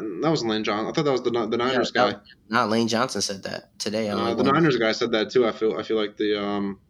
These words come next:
Speaker 2: Well,
Speaker 1: Bosa.
Speaker 2: Bosa said that, yeah, but I thought, but,
Speaker 1: Yeah.
Speaker 2: but think about Bosa. Bosa's cocky. He talks shit, like, all the time,
Speaker 1: Yeah,
Speaker 2: every single
Speaker 1: yeah,
Speaker 2: team.
Speaker 1: like, he would say
Speaker 2: That's
Speaker 1: that.
Speaker 2: like people being upset that he was like, "Yeah, they hold a lot."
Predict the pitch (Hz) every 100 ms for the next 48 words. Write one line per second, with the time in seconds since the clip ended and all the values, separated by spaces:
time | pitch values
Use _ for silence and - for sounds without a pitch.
0 | _ 113 127 120 107 156 185 113 - 104
1 | 98 98 92 113 107 98 113 131 165 165
2 | - 143 139 165 220 220 123 123 135 117
3 | 135 123 95 107 101 104 110 120 101 -
4 | 101 101 98 92 92 98 - 95 92 -
5 | - - 101 101 101 113 107 101 - 143
6 | 151 127 147 131 135 123 117 127 117 110
7 | 110 120 113 104 117 117 110 113 113 107
8 | 101 98 95